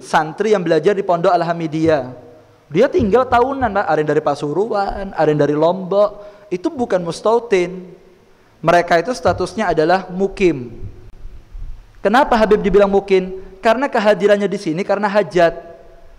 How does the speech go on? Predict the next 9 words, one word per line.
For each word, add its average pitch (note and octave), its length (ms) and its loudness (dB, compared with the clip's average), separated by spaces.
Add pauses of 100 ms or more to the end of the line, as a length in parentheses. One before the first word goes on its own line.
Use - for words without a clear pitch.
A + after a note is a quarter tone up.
(100)
Bukan F#3+ 240 0
tinggal, F#3+ 640 0 (400)
karena G3+ 240 0
hajat. F3+ 400 2
Apa A3 320 2
hajatnya? F#3+ 320 0
Belajar. D3+ 560 0 (400)
Kalau A#3+ 160 4
sudah A#3 180 2